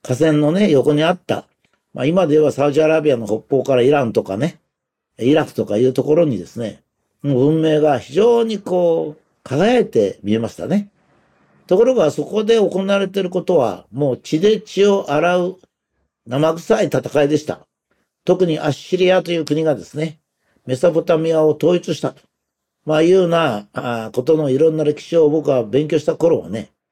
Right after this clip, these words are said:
まあ、二十代の後半から三十代の最初だったと思いますけど、血湧き肉を踊りました。素晴らしい文明だというふうに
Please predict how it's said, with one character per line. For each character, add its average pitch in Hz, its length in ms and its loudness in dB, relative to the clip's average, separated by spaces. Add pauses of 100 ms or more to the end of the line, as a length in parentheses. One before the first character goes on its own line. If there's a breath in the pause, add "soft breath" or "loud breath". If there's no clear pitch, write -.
(540)
ま 113 120 -6
あ、 110 40 -4
二 127 180 -2
十 175 160 0
代 170 180 2
の 131 100 -4
後 147 200 2
半 143 180 -4
か 151 100 -2
ら 147 100 2
三 147 220 -4
十 170 140 -6
代 165 160 2
の 107 240 -10
最 117 220 -2
初 156 100 -2
だ 175 120 2
っ - 20 -6
た 135 140 -4
と - 80 -8
思 107 140 -4
い 147 40 -2
ま 151 100 -2
す - 80 -10
け 95 80 -12
ど、 78 100 -18 (540)
血 - 140 0
湧 202 160 2
き 139 120 -10
肉 139 240 -6
を 160 60 2
踊 165 180 0
り 170 60 0
ま 165 100 0
し - 80 -10
た。 - 160 -14 (760)
素 - 240 -4
晴 170 120 4
ら 185 80 4
し 254 200 -2
い - 20 0
文 139 260 0
明 139 140 2
だ 160 160 2
と 113 100 0
い 110 60 0
う 120 60 2
ふ - 20 2
う 131 40 0
に 113 220 -4